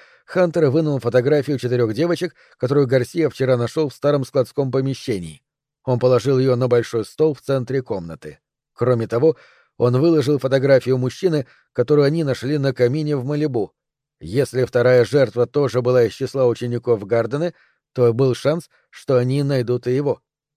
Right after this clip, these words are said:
«Это было снято в восемьдесят пятом». Хантер показал на фотографию девочек.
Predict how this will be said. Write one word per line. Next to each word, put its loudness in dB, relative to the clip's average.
«Это -4
было 2
снято 0
в -6
восемьдесят -4
пятом». -2
Хантер 0
показал 0
на -4
фотографию 0
девочек. -8